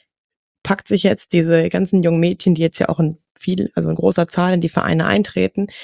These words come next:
und sorgt dafür, dass die Begeisterung fortgesetzt wird und dass man irgendwie auch Begeisterung für den Sport an sich entwickelt.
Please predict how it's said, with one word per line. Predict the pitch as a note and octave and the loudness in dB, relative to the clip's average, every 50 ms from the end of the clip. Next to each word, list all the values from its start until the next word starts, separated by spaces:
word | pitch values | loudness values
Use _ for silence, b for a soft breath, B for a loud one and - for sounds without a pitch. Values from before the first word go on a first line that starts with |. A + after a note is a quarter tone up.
| B B B B B | B B B B B
und | E3 E3 | -2 0
sorgt | D#3 E3+ E3+ - - | 0 0 0 0 0
dafür, | F3+ E3 - E3+ | -2 0 0 0
dass | E3 E3 - | 0 0 0
die | - E3+ | -2 -2
Begeisterung | - D#3+ D3+ D#3+ - E2 - - - E3 E3+ E3 | 0 0 0 0 0 -2 -4 -4 -4 -4 -4 -4
fortgesetzt | - - F#3 - - - E3+ D#3+ D#3+ E3 - - - F3+ | -4 -2 -2 -2 -2 -2 -2 -2 -2 -4 -4 -10 -8 -4
wird | E3+ E3 F3 - - | -4 -2 -2 -4 -4
und | - E3+ D#3 | -4 -4 -4
dass | D#3+ - - | -2 0 0
man | E3+ - | 0 0
irgendwie | - D#3+ D3 - E3 | 0 -2 -2 -2 -2
auch | - E3 D#3+ - - _ | -2 -2 -6 -6 -8 _
Begeisterung | - E3+ E3+ E3+ F3+ F#3 F3 - - E3+ D#3 | -6 -4 0 0 0 0 -2 -2 -4 -4 -4
für | - - D#3+ | 0 0 0
den | D3 C#3+ | 0 0
Sport | C#3+ - - - D3 C#3+ - - - - - _ _ _ - | -4 -4 0 2 2 2 0 -4 -8 -14 -20 _ _ _ -6
an | - D#3+ C#3+ | -4 -2 0
sich | C#3+ F3+ F3+ - | 0 0 0 0
entwickelt. | - G3 F3+ G#3 G3+ - - - - - | -2 -2 -2 -2 -4 -2 -2 -4 -4 -4